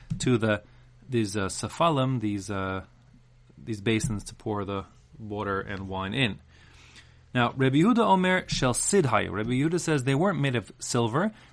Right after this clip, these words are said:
rather they were plaster. They were white plaster. Ela Shahayu Mushuchar-, uh, Mushcharin Pneihen Mipnei Hayayin. The reason why they looked black, you know, silver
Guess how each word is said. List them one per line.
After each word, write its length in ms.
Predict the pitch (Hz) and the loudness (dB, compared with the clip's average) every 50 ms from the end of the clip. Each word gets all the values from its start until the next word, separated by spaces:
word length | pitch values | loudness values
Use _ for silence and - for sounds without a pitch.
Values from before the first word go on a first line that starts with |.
| - | -2
rather 180 | - 131 135 131 | 2 2 2 4
they 80 | 131 127 | 4 2
were 120 | 120 120 | 2 2
plaster. 640 | - - - 120 127 139 170 160 - - - 85 - | 0 -4 0 4 4 6 6 4 2 -4 -10 -12 -8
They 80 | - 98 | -6 -4
were 140 | 98 101 101 | -2 0 2
white 240 | 110 131 143 131 | 2 2 2 0
plaster. 480 | - - 95 87 87 - - 143 170 196 - - - - - - | -2 -4 -4 -4 -4 -4 -6 -8 -8 -8 -10 -14 -20 -20 -8 -2
Ela 180 | - 143 151 156 | 2 4 4 4
Shahayu 500 | - - 160 135 160 165 170 165 160 - - - | 2 0 -2 0 0 2 2 2 0 -2 -6 -4
Mushuchar-, 760 | 143 127 131 139 135 - - - 123 - - - - 139 - - _ | -2 0 0 0 0 -2 -4 -4 -6 -6 -4 -4 -2 -4 -4 -4 _
uh, 320 | - 120 113 110 107 101 - - - - | -2 0 2 2 2 0 -2 -4 -6 -2
Mushcharin 800 | 123 123 123 - - 123 - 175 214 214 170 156 180 208 220 - - - - - - - - - | 0 0 0 0 -2 -2 2 4 4 6 4 4 2 0 -2 -4 -8 -14 -20 -20 -20 -20 -20 -10
Pneihen 600 | - 123 120 113 110 110 110 117 151 208 220 220 214 - - - - - - - - | -4 -2 0 0 2 2 0 0 0 0 -2 -4 -6 -10 -16 -20 -20 -20 -12 -6 -4
Mipnei 340 | 117 117 - 120 117 117 | -4 -2 -2 0 0 0
Hayayin. 500 | 120 131 147 170 202 220 175 110 92 95 - - - - - - - - - | 0 0 2 2 2 2 0 0 -4 -8 -12 -18 -20 -20 -20 -20 -20 -8 -2
The 200 | 127 127 127 127 131 | 0 2 2 2 2
reason 260 | 143 180 208 202 202 | 0 0 0 0 0
why 100 | 196 185 | 2 2
they 80 | 160 | 2
looked 260 | 139 135 156 123 - 107 | 2 2 0 -2 -4 -4
black, 340 | 98 120 127 117 98 - | -2 0 0 0 0 -2
you 60 | - 101 | -4 -6
know, 140 | 98 95 - - _ - | -6 -6 -8 -10 _ -16
silver 560 | - - - 139 143 135 120 120 120 120 | -12 -4 -2 0 0 0 2 0 0 0